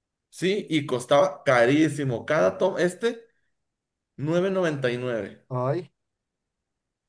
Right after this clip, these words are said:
Speaker 1: Este, cuatro noventa y nueve. O sea, estaban caritos, están bastante
Speaker 2: Mm.
Speaker 1: caros. ¿Por qué? No sé, pero, ay, Hickman, mira,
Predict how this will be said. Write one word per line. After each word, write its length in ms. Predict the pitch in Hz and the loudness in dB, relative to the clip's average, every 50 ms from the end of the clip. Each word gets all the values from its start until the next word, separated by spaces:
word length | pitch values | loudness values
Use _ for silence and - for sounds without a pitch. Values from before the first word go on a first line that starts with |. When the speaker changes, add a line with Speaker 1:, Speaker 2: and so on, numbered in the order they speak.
| _ _ _ _ - | _ _ _ _ -6
Speaker 1:
Este, 520 | 135 151 165 160 - - 196 196 196 - | -2 -2 -2 -2 -2 2 2 2 2 0
cuatro 460 | - 147 151 156 151 147 - 175 170 | -6 0 2 2 2 2 0 -2 -2
noventa 440 | 170 160 151 143 139 135 131 120 117 | 0 0 0 0 0 0 0 -2 -2
y 60 | 117 | -2
nueve. 320 | 117 120 123 120 113 104 - - | -2 -4 -4 -4 -4 -4 -6 -4
O 100 | - 131 | -4 -2
sea, 280 | 131 135 135 117 - - - | 0 0 0 0 -2 -2 -6
estaban 520 | 123 127 - 156 156 180 190 196 196 190 - _ _ _ _ | -8 -4 0 2 4 4 4 2 0 -4 -12 _ _ _ _
caritos, 680 | - 123 123 131 131 143 143 143 143 - - - - 101 | -4 -4 -2 -2 -2 -2 -2 -4 -6 -12 -12 -12 -12 -14
están 520 | 101 - - 143 151 156 156 151 - 127 | -12 -2 0 0 0 0 -2 -4 -6 -4
bastante 600 | 123 123 120 - - - 147 151 156 160 127 147 | -2 -2 -2 -4 -2 0 0 0 0 -2 -4 -4
Speaker 2:
Mm. 20 | 131 | 0
Speaker 1:
caros. 340 | 139 147 143 131 113 - - | 2 2 2 2 0 -6 -4
¿Por 240 | - 151 143 147 | -2 -2 -2 0
qué? 260 | 147 202 220 220 220 - | 0 0 0 -2 -4 -8
No 200 | 139 160 185 196 | -8 -8 -8 -8
sé, 320 | 190 - 247 254 247 - _ _ _ | -6 -8 -8 -10 -10 -16 _ _ _
pero, 500 | - 139 131 131 127 117 110 110 - - _ _ _ _ _ _ _ _ _ _ _ _ _ _ _ _ _ | 0 0 2 2 2 0 -2 -4 -6 -12 _ _ _ _ _ _ _ _ _ _ _ _ _ _ _ _ _
ay, 320 | - 156 202 226 233 220 185 170 | -4 0 0 2 2 0 0 0
Hickman, 640 | 196 175 - - - 135 135 127 123 120 123 123 127 | -2 -2 -2 -6 -8 -4 -4 -4 -4 -4 -8 -6 -4
mira, 240 | 139 143 143 135 | -4 -4 -2 -4